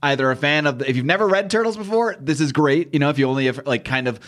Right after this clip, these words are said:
loosely know the characters from T V or animated series, that works too. Um, and if you're a longtime Turtles fan, I think you're gonna absolutely love this. I don't, I don't see how anybody couldn't love this, this story. And the only reason, we'll get to the next category next.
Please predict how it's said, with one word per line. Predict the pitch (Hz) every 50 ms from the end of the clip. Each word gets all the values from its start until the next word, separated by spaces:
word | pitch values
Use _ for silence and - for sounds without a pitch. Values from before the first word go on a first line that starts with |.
| - - -
loosely | 123 131 143 139 143 143 139 135 131
know | 127 131 131
the | 123 127
characters | - 131 131 127 127 123 135 131 127 120
from | - 131 120 120
T | 120 - 131
V | 120 123 127 127 127 127
or | 131 - 123 117 117 117 117 117 -
animated | - 123 120 120 123 123 120 113
series, | 113 123 120 120 120 120 117 - - - - _ -
that | 104 104 123 131 123
works | 131 123 123 120 - -
too. | - 131 120 117 127 131 127 - - 143 - -
Um, | - 120 120 123 127 131 123
and | 110 117 123 123 127 123
if | 123 113 107
you're | 120 120 120
a | 120
longtime | 120 127 131 131 135 147 139 131
Turtles | 120 143 180 165 -
fan, | - 113 107 107
I | 110 107
think | - 110 98
you're | 98 98
gonna | 113 117 117 - _ _ -
absolutely | 131 165 151 - 123 120 143 131 131 107
love | 95 95 95 69
this. | 87 95 -
I | 123 127 170
don't, | 208 269 311
I | 277
don't | 330 339 -
see | - 370
how | 262
anybody | 202 160 160 165 147 139 113 104
couldn't | 95 - 101 101
love | 98 95 87 85 -
this, | 92 92 -
this | - - 104 107 104 98
story. | - - 113 110 104 85 95 101 98
And | 110 113 113 101 - - - - -
the | 139 147 180
only | 233 240 247 240
reason, | 233 233 226 202 226 208
we'll | 196 196 202
get | 208 220 214
to | 202
the | 196 175
next | 185 185 180 185
category | - 175 165 165 147 151 151 147
next. | 139 139 143 143 139 -